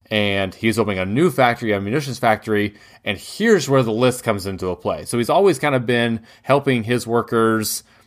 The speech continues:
get special privileges and not get killed by the Nazis whenever he can. But now this is, this is where it becomes a big deal. Before it was all just kind of the local people at the local factory,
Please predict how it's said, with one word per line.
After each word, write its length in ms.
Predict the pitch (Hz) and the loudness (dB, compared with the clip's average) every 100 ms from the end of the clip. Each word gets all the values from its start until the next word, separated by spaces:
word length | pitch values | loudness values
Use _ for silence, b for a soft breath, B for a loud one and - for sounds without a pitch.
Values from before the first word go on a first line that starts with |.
| b - | b -2
get 140 | 117 | -2
special 300 | - 120 110 | 2 -2 -2
privileges 540 | 110 113 107 117 110 98 | -2 0 0 2 2 2
and 120 | 98 | 0
not 220 | 104 95 | 0 -2
get 120 | 98 | -10
killed 240 | - 131 104 | -2 0 2
by 120 | 104 | 0
the 80 | 101 | 2
Nazis 400 | 110 104 110 98 | 0 0 -4 -4
whenever 280 | 101 92 | -4 -4
he 80 | 92 | -4
can. 460 | 87 131 123 117 110 B B B | -2 0 2 0 -4 B B B
But 120 | 113 | -4
now 280 | 120 170 151 | 0 2 2
this 200 | 139 175 | 2 -2
is, 160 | 170 - | -6 0
this 200 | 208 233 | 0 0
is 120 | 180 | 2
where 140 | 180 | 2
it 40 | 147 | 2
becomes 280 | 131 131 | 0 0
a 60 | 113 | 0
big 440 | 104 107 131 117 | -4 2 2 4
deal. 240 | 101 101 85 | 0 -4 -2
Before 320 | 101 - 208 | -4 0 2
it 40 | |
was 140 | 151 131 | 2 2
all 160 | 127 | 2
just 180 | 120 120 | 0 -2
kind 140 | 135 123 | -2 -2
of 60 | |
the 100 | 104 | 0
local 260 | 117 151 143 | 0 0 0
people 320 | 135 127 131 | -2 0 0
at 80 | 120 | 0
the 60 | |
local 280 | 104 131 139 | 0 -2 -2
factory, 580 | 127 117 113 117 110 113 | -4 -4 -2 -2 -2 -2